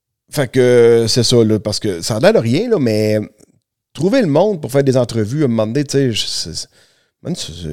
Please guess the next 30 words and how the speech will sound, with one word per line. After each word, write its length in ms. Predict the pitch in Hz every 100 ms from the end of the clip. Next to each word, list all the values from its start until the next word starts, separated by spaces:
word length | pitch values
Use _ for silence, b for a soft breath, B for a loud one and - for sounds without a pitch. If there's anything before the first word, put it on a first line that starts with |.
| 71
ça, 200 | - -
ça, 220 | - -
ça, 220 | 67 - 58
ça 160 | -
me 100 | 92
le 60 | 160
tentait 360 | - 339 -
plus 220 | - 123 92
ben, 220 | 131 185
ben, 220 | 98 78
là, 220 | - -
euh, 180 | 147 135
présentement, 560 | 135 143 160 147 165 196
là, 80 |
ça 140 | 139 123
me 60 |
le 40 | 123
tentait 260 | 156 151
plus 120 | 160 165
ben, 180 | 160
ben, 140 | 92 82
là, 160 | 98
essayer 240 | 92 90 135
de 80 | -
contacter 400 | 131 127 117 131
du 160 | 113
monde, 280 | 123 143 139
là, 140 | 135 131
puis, 300 | 120 101 98
euh, 220 | 95